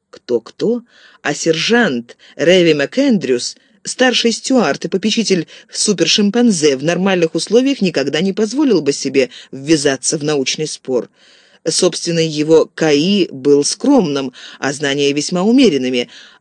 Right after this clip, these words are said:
Однако он был отнюдь не дурак и обладал прирождённой смекалкой, достойной всяческого уважения. «Ну что же,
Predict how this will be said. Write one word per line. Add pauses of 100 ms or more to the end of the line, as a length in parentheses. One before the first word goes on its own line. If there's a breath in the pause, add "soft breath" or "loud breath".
(120)
Однако
он
был
отнюдь
не
дурак
и
обладал
прирождённой
смекалкой, (200 soft breath)
достойной
всяческого
уважения. (1500 soft breath)
«Ну
что
же,